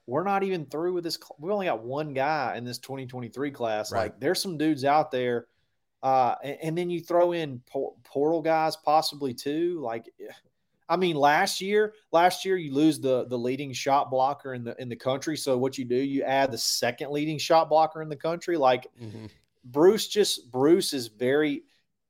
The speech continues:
Speaker 1: I feel like a lot of dudes just spray it out there and see what, see what they, see what lands. Bruce, I feel like, is so thoughtful on who he wants. He locks in on them, and then he just gets them. It's
Speaker 2: Well,
Speaker 1: amazing.
Speaker 2: and, and
Speaker 1: It's
Speaker 2: the
Speaker 1: amazing
Speaker 2: approach
Speaker 1: at Auburn.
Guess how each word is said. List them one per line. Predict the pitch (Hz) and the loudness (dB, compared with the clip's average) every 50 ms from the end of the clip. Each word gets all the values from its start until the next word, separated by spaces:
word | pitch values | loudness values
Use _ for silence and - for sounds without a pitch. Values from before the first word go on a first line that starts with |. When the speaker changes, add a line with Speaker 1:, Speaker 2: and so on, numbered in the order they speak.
| _ _ _ _ _ _ - | _ _ _ _ _ _ 0
Speaker 1:
I | - 160 | 2 2
feel | 160 - 185 190 | 4 4 4 6
like | 180 175 165 | 6 6 4
a | 151 | 4
lot | 127 123 123 135 156 | 4 4 6 4 4
of | 151 139 | 4 2
dudes | 131 147 151 151 139 123 | 0 0 0 -2 -2 -4
just | 123 - 127 123 - - | -6 -8 -6 -4 -4 -4
spray | - - - 127 127 131 135 131 | -4 -6 -4 -2 2 2 2 2
it | 131 | 2
out | 127 123 127 131 127 127 | 4 2 2 2 0 -2
there | 143 147 147 135 | -2 -2 -2 -2
and | 120 117 | -4 -6
see | - - 131 | -6 -6 -4
what, | 127 127 - - - | -4 -4 -6 -6 -8
see | - - 131 | -8 -6 -6
what | 123 117 120 | -6 -4 -4
they, | 117 113 107 - | -4 -4 -6 -6
see | - - 135 | -8 -8 -6
what | 131 113 98 | -6 -6 -6
lands. | 101 113 120 127 131 127 | -8 -8 -8 -8 -8 -10
Bruce, | 113 107 113 123 139 170 208 202 - - - - | -10 -8 -2 0 2 2 2 2 -2 -8 -8 -8
I | 131 127 | -8 -8
feel | 123 - - 156 | -8 -6 -4 -2
like, | 139 135 131 127 | 0 0 0 -2
is | 110 - | -4 -6
so | - - - 143 151 156 | -4 -2 2 2 2 2
thoughtful | - - - 123 123 123 - - - - 120 117 110 - | 0 2 2 4 4 4 2 -2 -6 -8 -6 -6 -6 -6
on | 113 120 117 113 113 110 107 104 104 - _ _ _ _ _ | -6 -6 -4 -4 -4 -6 -8 -10 -12 -18 _ _ _ _ _
who | - 139 | -2 0
he | 156 160 170 175 156 | 2 2 2 0 -2
wants. | 135 120 117 117 113 113 - - | -2 -2 -2 -2 -4 -6 -8 -12
He | - - 123 | -14 -12 -6
locks | 117 120 131 143 156 147 - - - | -2 2 4 4 4 4 2 -2 -8
in | 139 135 127 | -8 -6 -6
on | 117 107 107 107 | -6 -8 -8 -10
them, | 104 101 - | -10 -12 -12
and | 123 131 147 | -12 -10 -8
then | 175 190 | -8 -8
he | 190 196 226 | -8 -8 -8
just | 214 233 240 233 - 143 | -6 -6 -6 -6 -6 -2
gets | 131 147 202 339 339 - - | 2 4 4 4 2 -2 -8
them. | - 107 90 85 _ _ _ - | -8 -10 -12 -12 _ _ _ -2
It's | 170 175 | 0 2
Speaker 2:
Well, | 208 196 | 2 2
Speaker 1:
amazing. | 170 160 165 180 196 226 247 226 | 0 2 0 2 2 2 2 2
Speaker 2:
and, | 185 180 123 135 | 2 2 0 -2
and | 170 | -2
Speaker 1:
It's | 170 175 | 0 0
Speaker 2:
the | 170 | 2
Speaker 1:
amazing | 165 151 151 156 175 196 214 202 190 180 | 0 2 2 4 4 6 6 4 2 0
Speaker 2:
approach | 151 - - - | -4 -4 -2 2
Speaker 1:
at | 160 170 185 190 - - | 4 4 4 2 2 4
Auburn. | 156 180 202 269 - 147 127 113 98 90 | 6 8 8 8 6 4 2 -4 -6 -8